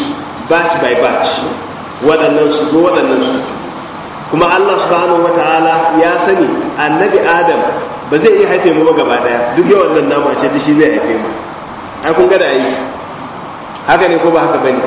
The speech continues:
Yanzu ka samu matar da ta haihu sau goma sha ɗaya, sau goma sha biyu. In ka same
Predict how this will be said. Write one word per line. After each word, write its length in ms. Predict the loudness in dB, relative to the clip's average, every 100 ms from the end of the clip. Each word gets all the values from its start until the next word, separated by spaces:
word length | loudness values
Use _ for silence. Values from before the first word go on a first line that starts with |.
| -4 -4
Yanzu 240 | 2 4 4
ka 100 | 2
samu 260 | 0 0 2
matar 240 | 2 2 2
da 80 | 2
ta 100 | 2
haihu 160 | 2 2
sau 160 | 2 2
goma 240 | 2 4 4
sha 140 | 4 2
ɗaya, 160 | 0
sau 120 | 0 2
goma 220 | 4 4
sha 140 | 2 0
biyu. 240 | 0 -2 -4 -8 -12 -14 -10 0
In 160 | 2
ka 80 | 4
same 240 | 2 2